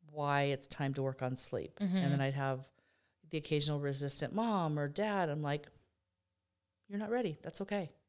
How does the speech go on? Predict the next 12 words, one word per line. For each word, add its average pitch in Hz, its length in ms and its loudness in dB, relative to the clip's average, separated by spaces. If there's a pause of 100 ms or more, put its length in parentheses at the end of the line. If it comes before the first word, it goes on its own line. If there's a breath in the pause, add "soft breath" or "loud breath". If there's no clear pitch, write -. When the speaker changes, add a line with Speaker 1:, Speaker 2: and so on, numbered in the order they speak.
(180)
Speaker 2:
Yeah. 165 240 -2 (880)
Mm-hmm. 196 320 2 (260)
Speaker 1:
We're 160 100 -4
not 175 120 -2
gonna 190 100 -4
coach. - 460 0
I'm 180 140 0
okay 226 180 -2
with 226 120 -2
that." 131 240 -4 (180)
Speaker 2:
Yeah. 160 280 0
Speaker 1:
Because 170 340 0